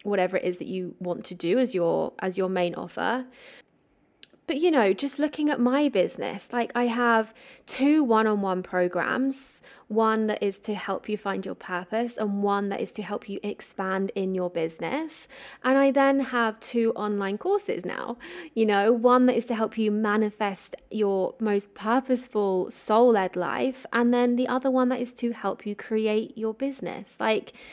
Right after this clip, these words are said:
they are all for different people at different stages. I'm not cutting anyone out. Obviously, I am very specific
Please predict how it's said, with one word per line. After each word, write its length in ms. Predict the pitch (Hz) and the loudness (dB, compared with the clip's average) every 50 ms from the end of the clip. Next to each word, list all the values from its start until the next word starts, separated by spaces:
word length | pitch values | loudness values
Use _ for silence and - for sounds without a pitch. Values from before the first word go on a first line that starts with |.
| - - - - - - _ _ _ | -20 -20 -20 -20 -20 -20 _ _ _
they 160 | - 254 254 | 6 8 10
are 120 | 262 269 269 | 10 10 10
all 220 | - - 277 285 | 8 6 6 6
for 120 | 262 - 254 | 2 0 0
different 340 | 269 262 254 - 220 220 | 2 2 2 2 -2 -4
people 400 | - - 254 247 247 - 220 208 | -2 -2 -2 -2 0 -2 -2 -2
at 80 | - - | -2 -2
different 340 | - 208 196 - 196 - - | -4 -6 -6 -6 -6 -8 -8
stages. 640 | - - 220 226 233 226 220 196 185 - - - | -6 -4 -2 0 0 0 0 -2 -2 -4 -4 -4
I'm 160 | 202 202 208 | -4 -4 -2
not 280 | 214 220 220 226 - - _ _ | 0 0 -2 -2 -6 -10 _ _
cutting 360 | - - - 220 - 214 220 208 | -12 -6 -4 -4 -2 -2 -2 -2
anyone 300 | 202 196 190 185 185 175 | -2 -2 -2 -2 -2 -2
out. 240 | 170 170 202 240 | -2 -2 0 0
Obviously, 480 | - - 196 202 - - 214 190 190 175 - | -2 -2 -4 -6 -4 -2 -2 -2 -2 -2 -4
I 80 | 185 190 | -4 -4
am 280 | 190 185 175 175 175 | -4 -4 -4 -6 -6
very 220 | 170 175 170 151 180 | -8 -8 -8 -8 -8
specific 920 | - - - 190 180 - - 185 - - - - - _ - - - - | -10 -12 -16 -16 -12 -10 -12 -12 -10 -10 -12 -12 -12 _ -20 -20 -20 -20